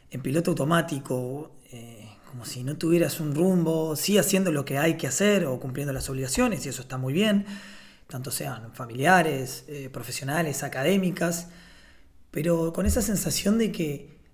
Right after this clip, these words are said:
de que estás haciendo por hacer las cosas, de que tal vez en algún momento hay un objetivo muy lejano que se va a cumplir, como, no sé, graduarte o alcanzar determinadas cosas a nivel profesional o, o familiar, pero más allá de eso, como que hacemos por hacer las cosas.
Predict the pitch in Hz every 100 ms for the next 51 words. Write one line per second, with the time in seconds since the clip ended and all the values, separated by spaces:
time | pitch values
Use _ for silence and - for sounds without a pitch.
0 | - 139 - 175 180 - 202 196 165 135
1 | - 170 175 - - 202 196 175 151 147
2 | 180 202 233 226 196 185 196 190 220 220
3 | 185 175 175 170 170 156 175 180 175 185
4 | 165 185 180 143 156 151 147 202 208 180
5 | - 131 131 - 139 131 165 208 180 156
6 | 147 170 147 - 135 - 156 147 - -
7 | - - - 147 147 147 147 - 151 139
8 | 139 143 147 151 127 131 - 214 233 202
9 | 156 139 135 131 - - - - - 143
10 | 143 160 165 175 247 277 - - - -
11 | - 151 185 240 - 240 214 208 214 202
12 | 240 233 - - - 139 135 143 131 185
13 | 196 175 139 - 170 160 - 170 143 -
14 | 131